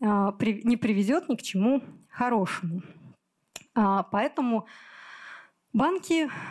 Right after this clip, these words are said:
везде во всём мире активно сопротивляются попыткам поменять их бизнес-модель, потому что, опять же, замечу, что потребительское кредитование, оно самое выгодное, оно, как говорят банкиры, самое маржинальное. Это самый дорогой вид кредита,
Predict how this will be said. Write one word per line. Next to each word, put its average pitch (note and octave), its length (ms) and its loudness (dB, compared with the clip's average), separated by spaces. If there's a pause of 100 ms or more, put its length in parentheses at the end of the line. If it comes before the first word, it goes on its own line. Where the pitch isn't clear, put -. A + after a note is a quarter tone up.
(140)
везде G#3 380 0
во F#3 120 2
всём F3 300 -2
мире E4+ 260 2
активно C#4 440 -2
сопротивляются B3 1120 -2
попыткам A3+ 640 -2 (340)
поменять A3+ 560 2
их A#3+ 220 0
бизнес-модель, G#3 840 0
потому G#3+ 320 0
что, - 180 -2
опять A#3 300 -2
же, F#3+ 120 0
замечу, G3 480 0
что - 300 0
потребительское G3+ 640 -2
кредитование, G3 840 -2 (440)
оно C#4 220 4
самое C#4 340 0
выгодное, F#3 680 2
оно, A3+ 260 2
как B3+ 220 -6
говорят G3+ 420 0 (140)
банкиры, G3+ 420 0
самое B3+ 340 0
маржинальное. F#3 840 2
Это A3 240 -2
самый G3+ 480 -2
дорогой F#3+ 460 0
вид F3 180 -4
кредита, C#4+ 600 0